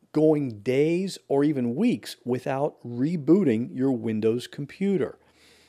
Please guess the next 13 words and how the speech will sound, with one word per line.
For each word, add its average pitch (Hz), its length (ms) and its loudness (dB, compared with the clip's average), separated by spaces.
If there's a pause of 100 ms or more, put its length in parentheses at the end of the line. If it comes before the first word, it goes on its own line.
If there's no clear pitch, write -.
(140)
And 127 280 -8
notice 190 320 -2
I 240 100 0
said 196 340 0
Windows 160 640 2
computer. - 540 -12
If 101 100 -10
you're 180 100 2
running 214 280 0
a 110 60 0
Linux 139 640 0
operating 214 460 0
system, 240 440 -4